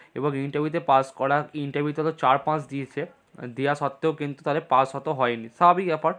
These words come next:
সাতচল্লিশ কাট অফ গেছে, যে হয়তো বত্রিশ পেয়ে পাস করেছে, তার পক্ষে পাঁচ বা ছয় নম্বর বা দশ নম্বর পেয়েও পাস হয়নি। তাই তারা আ-, এবারে আগে থেকেই কিন্তু জানতে চাইছে যে সেফ স্কোর কত রাখা উচিত ভ্যাকেন্সি অনুযায়ী। তাই মাইন্ডলি একটা প্রিপারেশান থাকবে তাদের মাথায়,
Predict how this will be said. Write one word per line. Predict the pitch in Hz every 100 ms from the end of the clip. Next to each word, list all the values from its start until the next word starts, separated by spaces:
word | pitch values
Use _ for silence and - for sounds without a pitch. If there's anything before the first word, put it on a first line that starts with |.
| - - _
সাতচল্লিশ | - 143 - 160 170
কাট | - 151
অফ | 151
গেছে, | 139 135 131
যে | 131
হয়তো | 135 135
বত্রিশ | 139 143 - 147 143
পেয়ে | 147
পাস | 139 131 -
করেছে, | 135 120 135 160 _ - -
তার | - 131
পক্ষে | 131 139 143
পাঁচ | - 135 143 -
বা | 131
ছয় | 127 135 131
নম্বর | 131 135
বা | 139 139
দশ | 131 131
নম্বর | 143 147
পেয়েও | 151
পাস | 147 120 120
হয়নি। | 110 110 120 _ - - - _ _ -
তাই | 139 139 -
তারা | 131 139 147
আ-, | - 120 -
এবারে | 127 127 143
আগে | 135 135
থেকেই | 143 151
কিন্তু | 143 156
জানতে | 139 127 131
চাইছে | 139 143 143
যে | 135
সেফ | - 151 143
স্কোর | - 139
কত | 143 139
রাখা | 139 -
উচিত | 139 120 139 - _ -
ভ্যাকেন্সি | 123 117 143 135
অনুযায়ী। | 135 127 147 175 _ _ _ _ _ _ _
তাই | 131 139
মাইন্ডলি | 127 120 135 147
একটা | 139 143
প্রিপারেশান | 135 127 131 131 127
থাকবে | 120 117 127
তাদের | 113 123
মাথায়, | 117 113